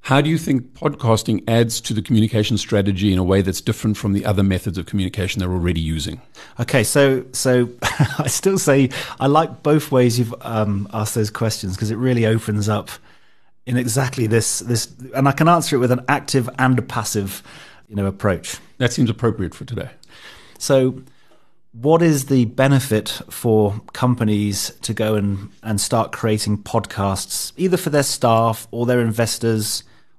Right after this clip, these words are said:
Speaker 2: or their customers or any of the other major important stakeholders for them? The passive answer is,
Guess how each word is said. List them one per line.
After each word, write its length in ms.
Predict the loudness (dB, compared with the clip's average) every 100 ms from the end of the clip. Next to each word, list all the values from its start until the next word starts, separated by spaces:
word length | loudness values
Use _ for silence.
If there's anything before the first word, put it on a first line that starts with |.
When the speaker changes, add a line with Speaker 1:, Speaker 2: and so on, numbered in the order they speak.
| -2
Speaker 2:
or 60 |
their 100 | 0
customers 880 | 0 -2 -4 -2 0 2 0 -2 -4
or 160 | 0 2
any 140 | 4
of 80 | 2
the 40 |
other 120 | 2 2
major 480 | 2 2 2 0
important 480 | 0 -2 -2 -2 -4
stakeholders 580 | -4 -2 -2 -2 -4 -4
for 240 | -6 -6
them? 160 | -6 -8 -18 -20 -20 -20 -20 -12
The 120 | -8
passive 640 | -2 0 0 0 -2 -6 -16 -4
answer 560 | -2 -2 -2 -2 -2 -2
is, 460 | 0 0 0 -4